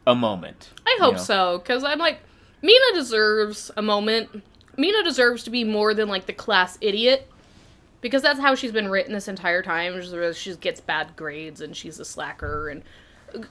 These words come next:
Speaker 2: people question, like, how did she even make it into the, you know, top class? Like, her powers don't seem, like, any more impressive than anybody from the second class. And she clearly doesn't know how to use them very effectively. We never actually see her combat.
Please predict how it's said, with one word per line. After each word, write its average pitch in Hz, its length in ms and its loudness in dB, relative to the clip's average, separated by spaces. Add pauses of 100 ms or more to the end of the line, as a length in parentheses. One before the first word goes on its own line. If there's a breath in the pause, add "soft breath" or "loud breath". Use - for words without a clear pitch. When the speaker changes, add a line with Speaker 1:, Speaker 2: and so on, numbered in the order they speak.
(220)
Speaker 2:
people 294 240 0
question, 254 300 6
like, 233 80 -2
how 285 180 6
did 311 100 2
she - 140 -6
even 233 380 0
make 196 220 0
it 220 260 4
into 214 400 -2
the, 180 360 2
you 208 140 -4
know, 170 320 -6
top 185 300 -4
class? 175 520 0
Like, 160 260 -4
her 196 160 -4
powers 190 360 0
don't 185 200 -6
seem, 185 180 -8
like, 175 200 -6
any 180 180 -6
more 170 180 -8
impressive 165 640 -8
than 160 320 -8
anybody 165 520 -10
from 165 200 -14
the 156 80 -12
second 165 400 -12
class. 165 540 -6 (720 soft breath)
And 190 680 0 (760)
she 269 180 -4
clearly 330 400 0
doesn't 262 240 2
know 233 140 2
how 233 80 0
to 214 60 -2
use 196 340 -8
them 185 220 -4
very 180 260 0
effectively. - 720 -6
We 180 160 -8
never 196 260 0
actually 175 420 -4
see 185 240 -10
her 170 180 -6
combat. 165 560 -10